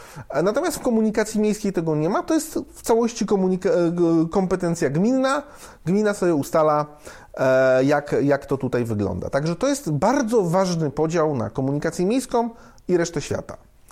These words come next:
I teraz, jeżeli spojrzymy na tą drugą część, czyli przewozy gminne, powiatowo-gminne, powiatowe, metropolitalne, wojewódzkie, międzywojewódzkie, międzynarodowe,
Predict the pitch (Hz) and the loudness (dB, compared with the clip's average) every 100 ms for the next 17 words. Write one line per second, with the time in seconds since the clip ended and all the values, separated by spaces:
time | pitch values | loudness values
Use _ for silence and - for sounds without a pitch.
0 | - - 127 - 127 233 254 175 185 170 | -20 -16 -10 -6 0 0 0 0 -2 -2
1 | 160 156 180 156 139 - 107 101 - - | -2 0 0 0 -2 -2 -2 -4 -8 -12
2 | 135 127 151 170 139 110 87 - - - | -8 -2 0 0 0 0 -4 -10 -20 -20
3 | - 104 160 226 - - 101 98 - - | -4 -2 0 -2 -6 -4 -2 -4 -8 -4
4 | 135 113 92 95 156 175 165 147 135 127 | -2 -2 -2 0 0 2 2 2 0 0
5 | 120 117 147 143 135 139 139 131 123 120 | -2 0 0 0 0 0 0 -2 -2 -2
6 | 127 156 143 139 131 127 - - - 131 | 0 0 2 4 4 2 -4 -20 -8 -4
7 | 139 143 143 135 147 139 135 131 127 123 | -4 -2 -2 -2 0 0 2 2 2 2
8 | 117 107 143 151 127 131 - 123 143 147 | 0 0 2 2 0 -2 -2 -2 0 -2
9 | 135 127 123 123 - 120 117 110 107 92 | -2 0 0 -2 -4 -2 -2 -2 -2 -2
10 | 90 101 147 | -2 0 0